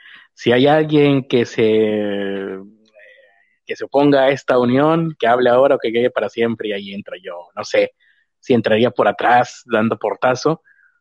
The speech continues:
o bajaría desde el techo en una cuerda. Tal-, trataría de hacerlo del techo, que es más impresionante, pero pues si no se puede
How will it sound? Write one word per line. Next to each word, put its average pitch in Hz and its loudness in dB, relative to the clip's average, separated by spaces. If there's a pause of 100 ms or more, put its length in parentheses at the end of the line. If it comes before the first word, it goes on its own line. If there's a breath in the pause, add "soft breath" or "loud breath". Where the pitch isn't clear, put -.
o 135 2
bajaría 113 0
desde 101 -2
el 98 -10
techo 113 0
en 107 0
una 110 0
cuerda. 117 0
Tal-, 117 0 (160)
trataría 131 0
de 147 2
hacerlo 131 -2
del 110 -4
techo, 117 -4
que - -6
es 113 -2
más 117 -4
impresionante, 107 -8
pero 104 -4
pues - -14
si 101 -14
no 107 -6
se 113 -8
puede 117 0